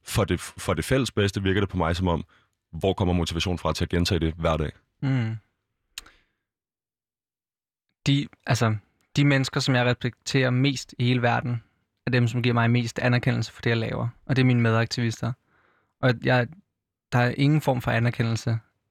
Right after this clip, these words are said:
Speaker 2: øh, jeg beder om, ud over den. Og den, som jeg giver til andre, øhm, af mine medaktivister.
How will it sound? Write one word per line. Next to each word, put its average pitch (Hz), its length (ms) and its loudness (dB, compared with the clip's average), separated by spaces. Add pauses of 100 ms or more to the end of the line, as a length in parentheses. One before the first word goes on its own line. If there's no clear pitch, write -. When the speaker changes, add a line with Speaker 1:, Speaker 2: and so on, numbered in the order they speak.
(680)
Speaker 2:
øh, 110 260 2
jeg 113 120 0
beder 127 180 0
om, 120 300 -2
ud 135 120 2
over 120 200 0
den. 117 260 -2 (920)
Og 117 260 2 (300)
den, 127 140 2
som 123 140 2
jeg 117 140 2
giver 123 180 0
til - 140 -4
andre, 117 340 2 (1120)
øhm, 113 380 2
af 123 60 4
mine 113 180 4
medaktivister. 113 720 0